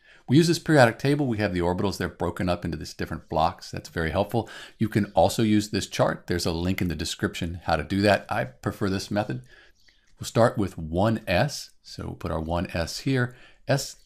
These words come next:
can hold up to two electrons, one S one, one S two. And then we go to two S, two S one, two S two.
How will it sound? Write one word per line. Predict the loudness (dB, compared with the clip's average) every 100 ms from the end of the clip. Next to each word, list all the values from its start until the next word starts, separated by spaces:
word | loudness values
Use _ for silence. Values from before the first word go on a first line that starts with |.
| _
can | -6 0
hold | 2
up | 0 -2
to |
two | -6 -2
electrons, | 4 4 2 -4 -10 -10
one | -6
S | -6 -6 -2
one, | 0 2 0 -6 _
one | -6 -4
S | -4 -8 -12
two. | -2 0 2 -2 -10 -20 _ _ _ _ -20 -20 -20 -14 -4
And | -4 -2 -2
then | 0 2
we | 0 0
go | 0 0
to | -4
two | -8 -6 0 4
S, | 4 2 -6
two | -4 -4
S | -4 -4
one, | -2 -2 -6
two | -6 -4
S | -4 -8
two. | -10 -4 -2 -2 -4